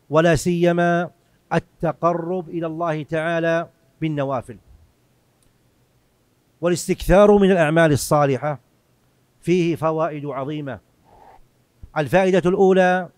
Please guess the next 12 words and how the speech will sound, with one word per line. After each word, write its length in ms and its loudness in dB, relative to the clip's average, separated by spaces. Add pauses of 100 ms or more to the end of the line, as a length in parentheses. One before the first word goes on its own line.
(520)
أن 200 -2
الاستكثار 800 -2
من 140 -8
الأعمال 460 -6
الصالحة 720 -4 (560)
سبب 720 -2 (440)
لزيادة 760 -2
الإيمان، 580 -4 (920)
لأن 300 -6
الإيمان 500 -2
يزيد 440 -2
بالطاعة 640 2